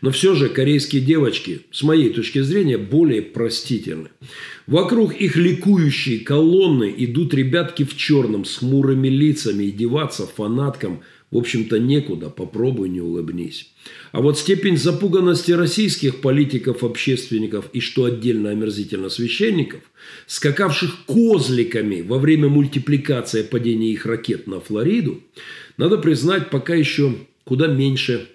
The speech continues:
корейской. Я не заметил, чтобы титушки стояли вдоль рядов с креслами и отслеживали качество и степень искренности улыбок российских элит в зале.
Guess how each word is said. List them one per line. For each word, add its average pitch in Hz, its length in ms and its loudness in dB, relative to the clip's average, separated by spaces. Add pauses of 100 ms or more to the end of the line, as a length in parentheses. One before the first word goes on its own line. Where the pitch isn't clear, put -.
корейской. 101 640 -4
Я 165 140 2
не 233 100 4
заметил, 208 380 2
чтобы 139 240 2
титушки 147 500 -2
стояли 120 380 0
вдоль 113 340 0
рядов 120 540 2 (400)
с - 120 -8
креслами 139 580 2
и - 20 2
отслеживали 147 960 2
качество 156 640 -2
и 139 100 0
степень 139 600 -2
искренности 135 720 -2
улыбок 120 540 -2
российских 113 600 -4
элит 104 240 -2
в 92 60 -14
зале. 90 320 -8